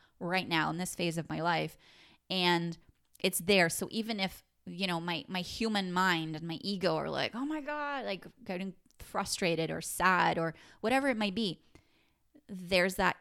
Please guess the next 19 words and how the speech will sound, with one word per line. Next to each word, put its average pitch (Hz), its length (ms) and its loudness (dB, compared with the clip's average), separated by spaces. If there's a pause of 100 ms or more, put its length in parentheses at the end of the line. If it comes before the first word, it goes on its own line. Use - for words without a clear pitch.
connection 190 500 0
there 165 140 2
with 151 160 -4
spirit, 160 580 2 (340)
which 202 160 -2
speaks 269 300 0
into 233 180 0
our 190 80 0
intuition, 180 500 -2
which 160 180 -6
was 165 220 -6
what 175 120 2
I 175 60 2
talked - 240 -4
about 170 140 -2
in 175 140 -2
the 160 100 -2
last 156 380 -2 (120)
podcast, - 600 -2